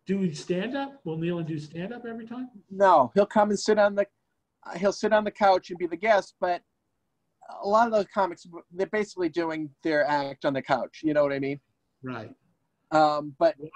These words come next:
Speaker 2: but
Speaker 1: why do you like Nealon so much? Do you know?
Speaker 2: Well, he works with them at S N L.
Speaker 1: Okay.
Speaker 2: And,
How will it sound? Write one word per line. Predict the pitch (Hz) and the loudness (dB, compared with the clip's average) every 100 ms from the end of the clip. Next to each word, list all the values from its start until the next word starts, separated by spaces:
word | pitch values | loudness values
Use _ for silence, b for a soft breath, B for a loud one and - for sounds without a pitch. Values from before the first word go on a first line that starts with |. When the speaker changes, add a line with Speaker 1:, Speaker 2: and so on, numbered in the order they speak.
| 156 | 0
Speaker 2:
but | 175 175 | 2 4
Speaker 1:
why | |
do | 196 - | 0 -6
you | - 190 | -12 -8
like | 185 | -6
Nealon | 185 185 196 180 | -2 0 0 -4
so | - 131 | -6 -8
much? | 113 101 - _ _ _ _ _ _ _ _ _ _ _ _ | -8 -16 -18 _ _ _ _ _ _ _ _ _ _ _ _
Do | 131 | -6
you | |
know? | 123 | 2
Speaker 2:
Well, | 233 254 233 _ _ _ - | 6 6 6 _ _ _ -14
he | 190 - 247 | -6 4 6
works | 233 233 233 208 | 8 6 4 2
with | 214 | 4
them | 214 | 6
at | 196 | 8
S | 196 - | 6 6
N | |
L. | 185 165 190 - _ _ _ _ _ _ _ _ _ 120 | 6 6 4 -2 _ _ _ _ _ _ _ _ _ -20
Speaker 1:
Okay. | 113 113 | -18 -2
Speaker 2:
And, | 180 180 180 175 175 170 | 2 4 4 2 2 -6